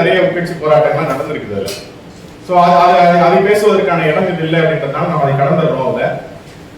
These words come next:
அதற்கு பிறகு நாங்கள் ரெண்டாயிரத்தி இருபத்தி ஒண்ணுலே, நான் வந்து அப்போ தனிப்பட்ட முறையில தான் நான் என்னுடைய வாசிப்புல இருக்கிறேன். அதுல சென்னை பகுதியில் இருக்கிற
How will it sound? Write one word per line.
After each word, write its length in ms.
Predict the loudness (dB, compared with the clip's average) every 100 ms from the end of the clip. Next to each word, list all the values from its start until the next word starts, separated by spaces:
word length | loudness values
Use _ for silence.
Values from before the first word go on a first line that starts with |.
| -14 -2
அதற்கு 240 | 2 4 2 4
பிறகு 180 | 4 4
நாங்கள் 260 | 4 4 2
ரெண்டாயிரத்தி 400 | 4 4 2 2 2
இருபத்தி 260 | 4 4 2
ஒண்ணுலே, 300 | 2 2 2 2 -2 -8 -14 -16 -2
நான் 200 | 2 4
வந்து 160 | 4 4 4
அப்போ 180 | 4 4 2 2 0 0
தனிப்பட்ட 340 | 2 2 2
முறையில 340 | 2 4 2
தான் 120 | 2 2
நான் 120 | 2
என்னுடைய 200 | 0 2 4
வாசிப்புல 400 | 4 2 0 0
இருக்கிறேன். 380 | 0 0 -2 0
அதுல 160 | 2 2 2 2 0 -6 -8
சென்னை 220 | -4 -2 0
பகுதியில் 260 | 0 0 0
இருக்கிற 240 | -2 -2